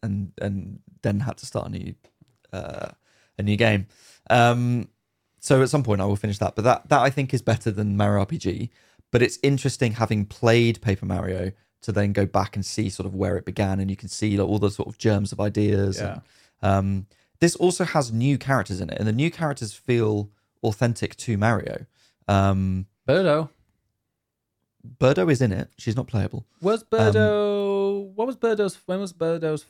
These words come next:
Speaker 2: first appearance?
Speaker 1: I think it was Mario two.
Speaker 2: Oh, okay, so quite early on.
Speaker 1: Because it's the one where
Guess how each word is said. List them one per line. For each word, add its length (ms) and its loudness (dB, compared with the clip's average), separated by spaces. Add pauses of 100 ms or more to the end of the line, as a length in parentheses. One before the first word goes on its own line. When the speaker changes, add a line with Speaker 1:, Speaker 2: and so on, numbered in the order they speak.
Speaker 2:
first 340 -2
appearance? 680 -8 (800)
Speaker 1:
I 40 -20
think 600 -8
it 160 -6
was 180 -10 (140)
Mario 400 -4 (140)
two. 540 -8 (200)
Speaker 2:
Oh, 140 -6
okay, 240 -12
so 140 -20
quite 180 -6
early 180 -10
on. 160 -10 (1200)
Speaker 1:
Because 720 0
it's 260 -4
the 120 -2
one 600 0 (200)
where 600 2